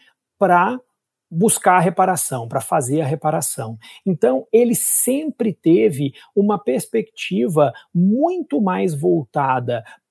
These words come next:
pro, pra satisfação do grupo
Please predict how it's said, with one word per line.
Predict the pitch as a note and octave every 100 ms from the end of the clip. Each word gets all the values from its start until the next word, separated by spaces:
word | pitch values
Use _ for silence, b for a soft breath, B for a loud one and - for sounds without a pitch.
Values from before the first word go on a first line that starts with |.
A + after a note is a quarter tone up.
| _
pro, | G3 G3
pra | - F3+ D#3+ -
satisfação | - - - B3 - - G#3 - - D#3+ D#3+
do | D3+ A3
grupo | F3 G#3+ -